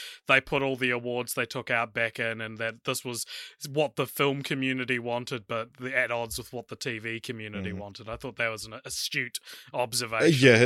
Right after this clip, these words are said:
Speaker 2: his joke about, "Hey, like, hey guys, just so you know,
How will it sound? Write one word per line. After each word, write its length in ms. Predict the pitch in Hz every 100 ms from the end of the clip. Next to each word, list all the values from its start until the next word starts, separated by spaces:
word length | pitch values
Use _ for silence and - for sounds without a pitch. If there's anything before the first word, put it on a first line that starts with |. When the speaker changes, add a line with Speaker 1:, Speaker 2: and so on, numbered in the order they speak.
| 131
Speaker 2:
his 220 | 131 110
joke 280 | 127 113 110
about, 460 | 107 110 101 -
"Hey, 180 | 110 120 -
like, 240 | 123 117
hey 180 | 123 117
guys, 640 | 110 107 101 98 98 - - _ _
just 320 | - 120 -
so 120 | 131
you 180 | 120 117
know, 480 | 110 101 95 104